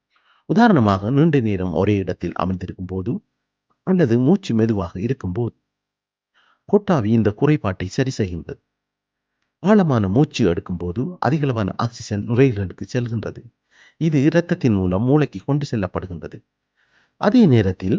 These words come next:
கொட்டாவி உடலில் உள்ள கார்பன் டை ஆக்சைடை வெளியேற்ற உதவுகின்றது. இந்த செயல்முறை மூளையின் செயற்பாட்டை மேம்படுத்துகின்றது, மேலும் உடலை உற்சாகமாக வைத்திருக்க உதவுகின்றது.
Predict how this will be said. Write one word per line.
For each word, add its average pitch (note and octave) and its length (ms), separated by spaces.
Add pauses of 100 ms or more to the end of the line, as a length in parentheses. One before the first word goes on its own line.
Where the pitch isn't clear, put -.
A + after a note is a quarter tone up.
(100)
கொட்டாவி E3 520
உடலில் C#3 420
உள்ள F2+ 220
கார்பன் D3+ 420
டை D#2+ 100
ஆக்சைடை F#2+ 520
வெளியேற்ற A#2+ 460
உதவுகின்றது. A#2 580 (920)
இந்த G3 200
செயல்முறை D3+ 640
மூளையின் C#3+ 460
செயற்பாட்டை A#2 500
மேம்படுத்துகின்றது, A#2+ 760 (480)
மேலும் C3+ 420 (100)
உடலை C3+ 380
உற்சாகமாக A2 680
வைத்திருக்க C3 480
உதவுகின்றது. B2 560